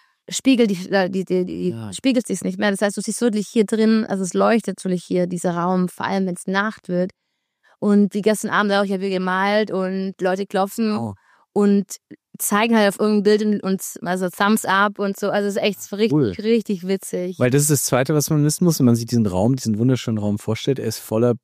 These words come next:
Speaker 2: fertiger Bilder. Es sind nicht nur Bilder, die im Entstehen sind, sondern deine Kunst hängt auch hier. Das ist eigentlich wie eine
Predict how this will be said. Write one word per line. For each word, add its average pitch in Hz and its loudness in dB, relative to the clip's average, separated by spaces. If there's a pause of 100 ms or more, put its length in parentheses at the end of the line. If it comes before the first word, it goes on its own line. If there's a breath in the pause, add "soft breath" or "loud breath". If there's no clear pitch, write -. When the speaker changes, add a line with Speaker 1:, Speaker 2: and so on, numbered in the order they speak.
(100)
Speaker 2:
fertiger 110 -2 (220)
Bilder. 120 4
Es 143 -2
sind 120 2
nicht 120 4
nur 123 4
Bilder, 123 4
die 117 2
im 107 4
Entstehen 107 0
sind, 139 0
sondern 110 2
deine 104 2
Kunst - -2
hängt 120 2
auch 98 -4
hier. 90 -4
Das 87 -6
ist 98 -10
eigentlich 104 -4
wie 110 2
eine 101 4